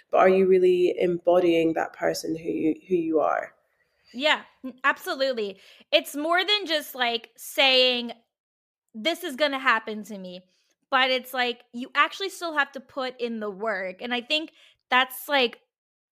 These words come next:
Speaker 2: a big mistake that people make with manifestation. Wouldn't you say so too?
Speaker 1: Absolutely. And I think it is a misconception that it's like, "Oh, I'll manifest it," or manifest and take action as well. But it's like,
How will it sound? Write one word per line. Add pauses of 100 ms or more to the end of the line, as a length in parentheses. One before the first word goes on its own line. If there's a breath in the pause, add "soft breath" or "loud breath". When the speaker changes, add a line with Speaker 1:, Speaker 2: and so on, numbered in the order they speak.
(140)
Speaker 2:
a
big
mistake
that
people
make
with
manifestation.
Wouldn't
you
say
so
too? (1160)
Speaker 1:
Absolutely.
And
I
think
it
is
a
misconception
that
it's
like,
"Oh,
I'll
manifest
it,"
or
manifest
and
take
action
as
well.
But
it's
like,